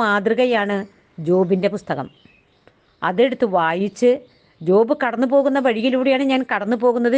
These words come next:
ജോബ് എന്ത് ചെയ്തു പിന്നീട്, കർത്താവ് എന്താണ് ജോബിന് കൊടുത്തത്, നഷ്ടപ്പെട്ടത് മുഴുവൻ തിരികെ കൊടുത്തത് മധ്യസ്ഥം പ്രാർത്ഥിച്ചപ്പോഴാണ്.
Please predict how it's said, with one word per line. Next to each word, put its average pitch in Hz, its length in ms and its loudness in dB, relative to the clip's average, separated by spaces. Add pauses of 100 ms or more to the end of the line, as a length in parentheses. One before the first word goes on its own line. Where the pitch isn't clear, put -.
(100)
ജോബ് 247 300 4
എന്ത് 254 160 -2 (180)
ചെയ്തു 262 380 0
പിന്നീട്, 196 400 -2 (1120)
കർത്താവ് 220 420 -2
എന്താണ് 269 300 -2 (100)
ജോബിന് 226 380 2
കൊടുത്തത്, 196 440 0 (320)
നഷ്ടപ്പെട്ടത് 214 540 -4
മുഴുവൻ 214 280 2
തിരികെ 226 260 0
കൊടുത്തത് 240 340 0
മധ്യസ്ഥം 226 400 -2
പ്രാർത്ഥിച്ചപ്പോഴാണ്. 202 840 -2